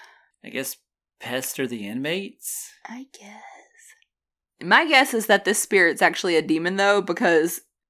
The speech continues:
Speaker 2: let's face it, kid ghosts, in my opinion, are more apt to be demons, 'cause they're creepier.
Speaker 1: Makes sense.
Speaker 2: Yep. Some have heard someone whistling at them,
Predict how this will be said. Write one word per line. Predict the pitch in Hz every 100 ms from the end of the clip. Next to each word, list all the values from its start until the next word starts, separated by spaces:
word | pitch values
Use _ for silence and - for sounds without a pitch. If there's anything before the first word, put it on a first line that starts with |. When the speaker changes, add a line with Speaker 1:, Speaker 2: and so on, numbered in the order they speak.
| -
Speaker 2:
let's | 180 175
face | 160 143 -
it, | 107 - _ _ _ _ _ - -
kid | 185 170 175
ghosts, | 202 233 285 - - _ _ -
in | 185 185
my | 156 139
opinion, | 220 - - 440 440 220 - - 254 - _ _ _ _ -
are | 349
more | 302 285
apt | 220 - -
to | 190
be | 208
demons, | 202 156 135 151 185 - _ _
'cause | - 180 170
they're | 180 180
creepier. | - 180 - 170 - 185 _ _ _ _ _ _ _ _ _ - _ _ -
Speaker 1:
Makes | 104 110 - -
sense. | 123 117 101 - -
Speaker 2:
Yep. | - - _ _ _ _ _
Some | - 269 262
have | 294 269
heard | 254 214 202
someone | - 202 190 175 165 147
whistling | 156 247 - 302 190 170 -
at | 175 165 -
them, | 156 117 165 240